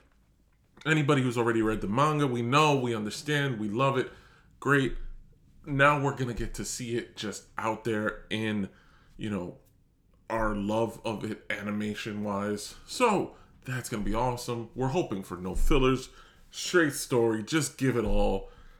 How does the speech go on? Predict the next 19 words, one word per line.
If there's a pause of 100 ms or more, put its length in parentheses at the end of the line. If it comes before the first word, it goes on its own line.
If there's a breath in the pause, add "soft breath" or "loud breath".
(120)
I
don't
care
how
<laughs>
long
it
takes.
Just
give
it
to
us. (640 soft breath)
Feed
it
right
into
our
veins.